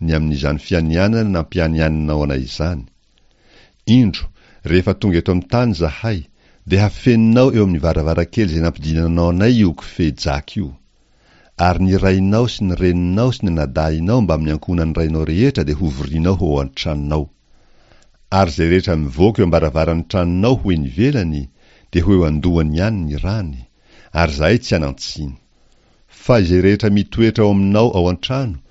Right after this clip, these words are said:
dia ho eo andohanay kosa ny rany, raha tahiny misy olona maninona azy akory. Fa raha tahiny hambarambaranao izao raharahanay izao, dia ho afaka amin'ny fianianana izay nampianianinao anay zahay." Dia hoy ravehivavy,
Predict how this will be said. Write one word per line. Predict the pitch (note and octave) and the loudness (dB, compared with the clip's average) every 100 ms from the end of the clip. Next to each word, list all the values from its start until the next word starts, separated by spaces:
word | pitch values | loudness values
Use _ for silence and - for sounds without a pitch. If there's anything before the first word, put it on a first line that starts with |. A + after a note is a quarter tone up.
| _ _ _ - | _ _ _ -12
dia | D#2+ G2 | 0 2
ho | F#2+ A2+ | 4 4
eo | F#2+ | 4
andohanay | E2 F#2+ F2+ F#2 F#2+ | 2 2 2 2 0
kosa | - D3 A2+ | -2 -4 -2
ny | G2 F2 | -2 -2
rany, | A2 C3 G2+ - - - E2+ | -4 -6 -8 -14 -20 -8 -2
raha | F2+ - | -2 0
tahiny | C3 B2+ G2+ | 0 2 0
misy | F2+ - A#2 | -2 -2 0
olona | A2 F2 | 0 0
maninona | D#2+ D#2 D2 D2 C#2 | -2 -2 -2 -2 -4
azy | C2 | -6
akory. | A#1 - C2+ - - _ _ _ _ _ _ | -12 -12 -16 -16 -20 _ _ _ _ _ _
Fa | A2+ | 2
raha | G#2 G2+ | 2 0
tahiny | - C#3+ B2 | 2 2 4
hambarambaranao | G#2 E2+ E2+ D#2+ D2+ E2 E2+ G#2 B2 | 2 2 2 2 2 2 2 2 2
izao | E2+ D#2 | 2 2
raharahanay | D#2+ D2+ D2+ D2+ D2 | 0 0 -2 -2 -2
izao, | C2+ F2+ C#3 G2 - _ _ _ - | -2 -2 -4 -4 -10 _ _ _ -2
dia | E2 | 0
ho | D#2+ G2 | 2 4
afaka | B2 B2 A2 | 2 2 0
amin'ny | G#2 | -2
fianianana | - A2 G2 G2 A2+ A#2+ A2 | 0 2 4 4 2 2 0
izay | E2 D#2+ | 0 0
nampianianinao | D#2+ F#2 F2 F2 F2 F2 E2+ E2 | 0 0 2 2 2 2 2 2
anay | E2 F#2 G#2+ C#2 | 2 2 2 -2
zahay." | A#1+ B1 A#1+ - _ _ _ _ _ _ _ _ _ _ _ _ _ | -4 -6 -8 -12 _ _ _ _ _ _ _ _ _ _ _ _ _
Dia | D#2 | 0
hoy | E2 G#2+ | 4 4
ravehivavy, | E2 C#2+ B1+ E2 E2+ C#2+ | 2 -2 -4 -4 -4 -6